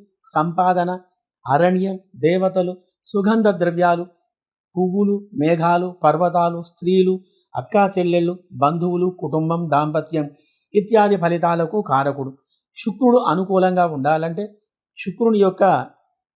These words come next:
గ్రహ పూజలు జరిపించాలి. మరియు ప్రతి శుక్రవారం దుర్గాదేవి పూజను జరిపించాలి. జాతి వజ్రాన్ని ధరించడం వలన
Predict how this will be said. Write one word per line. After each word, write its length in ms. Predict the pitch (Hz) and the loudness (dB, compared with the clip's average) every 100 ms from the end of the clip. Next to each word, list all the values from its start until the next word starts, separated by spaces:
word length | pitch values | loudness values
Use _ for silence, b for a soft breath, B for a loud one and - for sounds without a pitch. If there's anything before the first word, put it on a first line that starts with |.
| _ 135 | _ 0
గ్రహ 200 | 147 190 | 2 0
పూజలు 420 | 185 180 180 170 | 0 2 2 0
జరిపించాలి. 640 | 139 139 147 147 160 175 196 _ _ _ _ - | 0 0 -2 -2 0 0 -4 _ _ _ _ -2
మరియు 340 | 147 208 220 | 0 4 2
ప్రతి 340 | 214 165 175 220 | 2 0 2 0
శుక్రవారం 800 | 202 185 190 190 180 185 135 135 | -2 0 4 4 4 2 -4 -8
దుర్గాదేవి 680 | 143 165 165 208 185 185 175 | -6 -4 0 0 2 0 0
పూజను 420 | 175 170 160 156 | -2 -2 0 -2
జరిపించాలి. 640 | 147 139 151 165 165 175 185 - _ _ _ _ 127 | 0 0 0 0 2 2 2 -8 _ _ _ _ -4
జాతి 460 | 131 151 190 214 | 2 2 2 0
వజ్రాన్ని 880 | 175 151 147 190 208 202 196 175 135 _ _ | 2 0 2 2 2 0 -2 -4 -8 _ _
ధరించడం 520 | 120 156 170 170 165 160 | 0 2 4 4 2 2
వలన 260 | 180 220 | 0 0